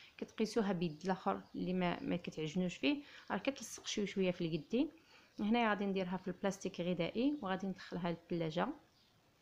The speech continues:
بالنسبه للبنات انا خدات ليا ربعمية غرام ديال الفرينه،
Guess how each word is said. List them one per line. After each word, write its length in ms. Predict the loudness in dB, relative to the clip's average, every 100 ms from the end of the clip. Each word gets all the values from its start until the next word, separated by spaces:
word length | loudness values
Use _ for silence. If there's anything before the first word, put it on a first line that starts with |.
| _ _ -20 -20 -16 -4
بالنسبه 420 | 0 0 2 2
للبنات 340 | 4 0 0
انا 100 | -2
خدات 280 | -2 -4 -2
ليا 140 | 0 0
ربعمية 400 | 0 0 0 -2
غرام 240 | -2 0 0
ديال 180 | -2 0
الفرينه، 520 | 2 2 2 2